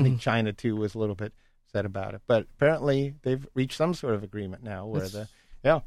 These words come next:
Speaker 1: this is a good thing.
Speaker 2: That's fantastic news.
Speaker 1: President Bush's proposed budget,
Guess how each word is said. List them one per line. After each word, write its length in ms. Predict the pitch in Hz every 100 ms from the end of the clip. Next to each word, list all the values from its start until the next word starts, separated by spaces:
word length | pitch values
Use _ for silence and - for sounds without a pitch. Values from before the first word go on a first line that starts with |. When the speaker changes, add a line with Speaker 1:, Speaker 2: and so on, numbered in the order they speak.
| - - _
Speaker 1:
this 180 | 117 -
is 80 | 143
a 60 |
good 200 | 135 104
thing. 280 | - 98 156
Speaker 2:
That's 160 | 151 -
fantastic 640 | 160 127 170 175 - 170
news. 260 | 107 98 - _ _ _ _ _ _ _ _ _
Speaker 1:
President 360 | - 175 170 127
Bush's 280 | 156 151 143
proposed 460 | - 135 147 123
budget, 340 | 123 143 196